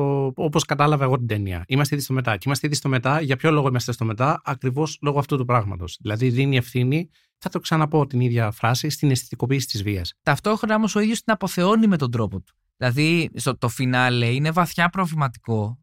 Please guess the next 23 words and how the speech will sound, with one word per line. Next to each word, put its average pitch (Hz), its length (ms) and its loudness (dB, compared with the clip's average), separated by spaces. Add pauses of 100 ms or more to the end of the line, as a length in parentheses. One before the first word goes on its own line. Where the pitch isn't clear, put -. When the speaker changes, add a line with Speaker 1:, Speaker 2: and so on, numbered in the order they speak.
(160)
Speaker 2:
Γενικά, 127 560 2
γι' 117 60 -6
αυτό 131 160 -4
που 127 60 -8
θέλω 139 120 -2
να 131 60 -2
πω 131 120 -6
και 135 120 -4
νωρίτερα 131 320 -2
είναι 139 120 0
ότι 139 140 -4
αυτός, 127 500 -6
ε, 117 280 0
ο 107 120 -2
Γκάρλαντ 117 360 -2
πιστεύει 123 480 -4
ότι 120 600 0
πρέπει 120 280 -4
να 127 300 0
πάμε 123 240 0
λίγο 123 220 -2
με 135 80 -2
το, - 120 -12